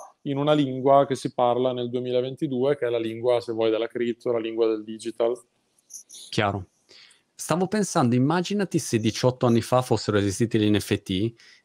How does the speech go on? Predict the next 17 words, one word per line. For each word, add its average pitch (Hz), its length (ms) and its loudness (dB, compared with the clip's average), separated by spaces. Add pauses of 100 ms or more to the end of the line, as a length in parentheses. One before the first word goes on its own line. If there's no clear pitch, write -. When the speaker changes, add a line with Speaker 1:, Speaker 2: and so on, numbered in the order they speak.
Speaker 2:
e 123 100 0
io 147 460 6
Speaker 1:
Mm. 131 100 0 (520)
Speaker 2:
avessi 123 360 2
potuto 131 540 4
prendere 127 500 6
N 117 140 6
F 110 180 -2
T. - 160 0
Poi 190 300 4
uno, 160 420 4
anche - 440 -2
qua, 107 260 4
uno 135 180 6
pensa 113 260 2
sempre 110 320 0
che, 104 380 2